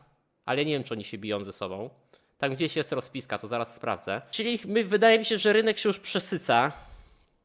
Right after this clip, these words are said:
Mamy cztery federa-, pięć mamy federacji freak fightowych. Ja bym to podzielił tak. Fame M M A, High League,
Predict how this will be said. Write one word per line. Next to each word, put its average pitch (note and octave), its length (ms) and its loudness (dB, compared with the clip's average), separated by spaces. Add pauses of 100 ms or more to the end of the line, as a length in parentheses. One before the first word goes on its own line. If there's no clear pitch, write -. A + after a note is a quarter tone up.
(880)
Mamy E3 380 4
cztery F#3+ 380 0
federa-, E3+ 520 2
pięć F#3+ 340 0
mamy A2+ 200 -2
federacji G2+ 480 -4
freak G2 240 -14
fightowych. G2 440 -8
Ja C#3+ 120 4
bym E3+ 120 2
to E3 100 0
podzielił D3+ 360 -2
tak. A2 240 -4
Fame D#3+ 280 0
M C#3 120 -2
M C3+ 120 -2
A, E3 240 2 (1040)
High D#3 380 4
League, F#3 280 -4